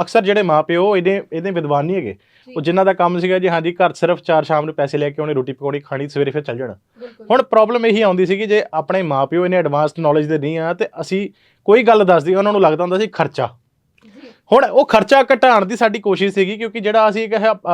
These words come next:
Speaker 1: ਆਪਸ਼ਨ ਲੈ ਕੇ ਆਏ ਹਾਂ ਸਟੂਡੈਂਟਸ ਵਾਸਤੇ
Speaker 2: ਹੂੰ।
Speaker 1: ਕਿ ਜਿਹੜੇ ਬੱਚੇ ਨੇ ਬਾਰਵੀਂ ਦੇ ਵਿੱਚ ਮੈਡੀਕਲ ਨਾਲ ਪਾਸ ਆਊਟ ਕੀਤਾ,
Speaker 2: ਜੀ।
Speaker 1: ਨੀਟ ਦਾ ਐਗਜ਼ਾਮ ਜਿਹਨੇ ਕਰ ਲਿਆ,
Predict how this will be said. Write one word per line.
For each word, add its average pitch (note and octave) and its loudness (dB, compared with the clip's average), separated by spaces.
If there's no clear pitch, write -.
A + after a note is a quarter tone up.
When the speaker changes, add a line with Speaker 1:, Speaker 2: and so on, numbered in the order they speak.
Speaker 1:
ਆਪਸ਼ਨ F3 0
ਲੈ G#3+ 2
ਕੇ G3 0
ਆਏ F3+ 2
ਹਾਂ F#3 2
ਸਟੂਡੈਂਟਸ E3+ -4
ਵਾਸਤੇ E3 -2
Speaker 2:
ਹੂੰ। A#3 -18
Speaker 1:
ਕਿ A#3 2
ਜਿਹੜੇ G#3 4
ਬੱਚੇ G#3+ 2
ਨੇ A#3 -2
ਬਾਰਵੀਂ F3+ 2
ਦੇ A3 0
ਵਿੱਚ F3+ -4
ਮੈਡੀਕਲ E3 0
ਨਾਲ F#3 0
ਪਾਸ F3 2
ਆਊਟ F3+ -2
ਕੀਤਾ, F#3 -2
Speaker 2:
ਜੀ। - -20
Speaker 1:
ਨੀਟ F3+ 2
ਦਾ G3 6
ਐਗਜ਼ਾਮ F#3+ 2
ਜਿਹਨੇ F#3+ -2
ਕਰ F3+ 0
ਲਿਆ, F3 -2